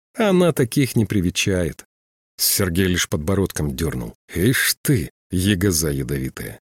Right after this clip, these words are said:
О, полегчало, с удовольствием констатировал Акимов, поспевая за Олей,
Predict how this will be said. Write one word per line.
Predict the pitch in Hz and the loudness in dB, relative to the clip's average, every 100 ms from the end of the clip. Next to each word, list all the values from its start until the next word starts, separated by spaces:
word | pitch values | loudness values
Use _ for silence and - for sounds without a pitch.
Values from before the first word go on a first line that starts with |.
| _ _ _ _ | _ _ _ _
О, | 151 151 127 - _ - | 4 4 4 0 _ -2
полегчало, | 196 196 - 180 165 139 110 87 _ - | 0 0 0 2 2 2 0 -4 _ -4
с | - 120 | 2 4
удовольствием | 104 107 107 90 - 104 95 | 4 4 4 2 2 2 2
констатировал | 110 98 - 95 101 92 92 - | 2 0 0 0 2 2 2 0
Акимов, | 98 92 120 110 - - _ _ | -2 0 2 2 0 -8 _ _
поспевая | 113 - 104 92 90 | -2 0 2 4 2
за | 71 85 | 2 0
Олей, | 101 113 92 | 2 2 0